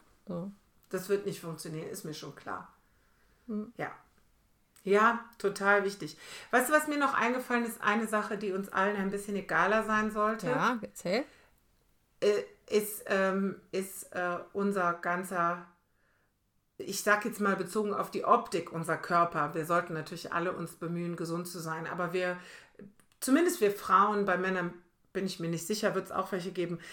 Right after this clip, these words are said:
Speaker 2: Wir kümmern uns wirklich immer darum, dass wir hier eine Delle und da eine Falte haben. Auch ohne Vergleich, sondern einfach nur ich vorm Spiegel.
Speaker 1: Ja.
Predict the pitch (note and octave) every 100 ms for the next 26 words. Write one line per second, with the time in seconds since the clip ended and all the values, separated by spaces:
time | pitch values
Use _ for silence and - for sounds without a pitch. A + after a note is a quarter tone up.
0 | - - F#3+ F#3+ - - A3 D4 B3+ F#3+
1 | F3+ - G#3 A#3 - - G#3 A3 F#3 G3
2 | G3+ F#3+ - F3+ G3+ G#3 G3+ F#3+ F#3+ G#3
3 | F3+ F3+ F#3 F#3+ F3+ F3 G3 G3+ F3 E3
4 | F3 F#3 - C4 C4 A#3+ G#3+ A3 G#3 E3
5 | - F3+ E3+ E3 F#3 G#3 G#3+ G#3 G3+ G3+
6 | - G3+ G3 - G#3 G3+ F3+ F3 F#3+